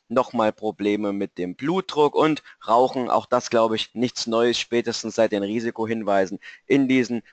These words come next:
netten Bildern, die auf Zigarettenpackungen prangern, sollte ja jedem klar sein, dass Rauchen keine wirklicher Vorteil für die Gesundheit ist. Und Alkohol ist auch nicht wirklich positiv.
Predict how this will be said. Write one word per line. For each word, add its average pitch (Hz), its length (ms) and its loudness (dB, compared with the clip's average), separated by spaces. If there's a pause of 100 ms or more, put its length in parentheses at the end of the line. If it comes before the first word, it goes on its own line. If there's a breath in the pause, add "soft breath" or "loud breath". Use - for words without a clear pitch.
netten 123 420 0
Bildern, 127 400 4
die 113 140 2
auf 104 140 -2
Zigarettenpackungen 104 1080 -2
prangern, 101 400 -2 (220 loud breath)
sollte 110 340 0
ja 101 60 4
jedem 117 420 2
klar 101 320 0
sein, 107 160 -2
dass 104 240 -2
Rauchen 85 320 -6 (320)
keine 101 440 0 (240 soft breath)
wirklicher 110 480 -2
Vorteil 98 500 0
für - 160 -10
die 104 100 -6
Gesundheit 101 640 -2
ist. - 360 -4
Und 175 280 0 (100)
Alkohol 143 540 2 (260 loud breath)
ist - 140 -4
auch 131 140 4
nicht 143 200 -4
wirklich 117 340 -4
positiv. 156 680 2